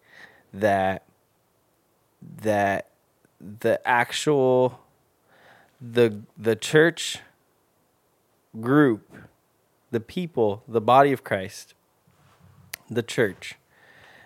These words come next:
is it safe to say that the church has found themselves so reliant upon the ministry of church that now we can kinda look back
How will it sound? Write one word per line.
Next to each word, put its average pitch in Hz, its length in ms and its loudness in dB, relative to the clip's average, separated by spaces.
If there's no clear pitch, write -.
is 117 260 -4
it 131 220 0
safe 123 300 -2
to 123 100 -8
say 123 240 -2
that 113 220 -8
the 98 100 -8
church - 580 -6
has 113 340 -4
found 110 380 0
themselves 104 800 -4
so - 400 0
reliant 107 600 -2
upon 101 680 -8
the 104 80 -8
ministry 123 680 -4
of 135 120 -6
church - 520 -8
that 110 320 -2
now 110 360 0
we 110 140 0
can 104 220 -8
kinda 110 280 -2
look 101 280 -4
back 107 480 -4